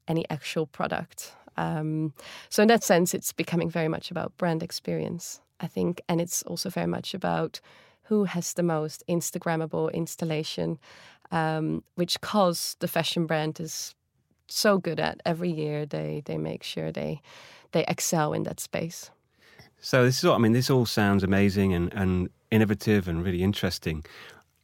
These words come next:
Speaker 2: What can your basic brand,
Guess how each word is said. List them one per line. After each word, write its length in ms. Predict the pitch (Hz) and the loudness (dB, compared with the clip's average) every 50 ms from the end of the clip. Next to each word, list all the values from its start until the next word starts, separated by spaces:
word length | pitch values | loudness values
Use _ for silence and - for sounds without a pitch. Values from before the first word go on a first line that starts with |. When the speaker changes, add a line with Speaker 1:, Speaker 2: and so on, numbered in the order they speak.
| _ _ | _ _
Speaker 2:
What 580 | - 107 123 131 127 - - - - - - - - _ _ _ _ _ _ _ _ _ - - | -6 -2 0 2 2 2 0 -2 -6 -6 -6 -8 -10 _ _ _ _ _ _ _ _ _ -16 -12
can 680 | - - - 120 110 104 107 104 104 101 98 98 95 - _ _ _ _ _ _ - | -10 -4 0 2 4 4 4 4 4 4 4 2 0 -4 _ _ _ _ _ _ -4
your 500 | - 101 101 98 98 92 92 92 87 - _ _ _ _ _ _ _ _ _ _ - | 0 2 4 4 4 4 2 0 -2 -4 _ _ _ _ _ _ _ _ _ _ -2
basic 440 | - 107 101 - - 120 113 - - | 2 2 2 4 4 2 2 2 0
brand, 680 | - 87 101 104 104 101 98 98 95 95 92 - - | 0 4 6 6 8 8 8 6 6 4 2 0 -4